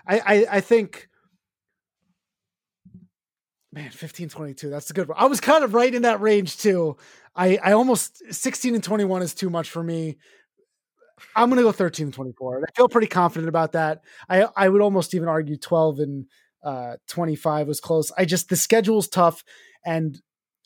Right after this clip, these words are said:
we just watched the Knicks, very young team. They did play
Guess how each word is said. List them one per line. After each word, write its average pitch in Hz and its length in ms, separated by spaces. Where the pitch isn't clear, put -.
we 185 160
just 208 220
watched 196 240
the 175 80
Knicks, 170 380
very 170 300
young 165 200
team. 160 520
They 165 140
did 160 300
play 160 540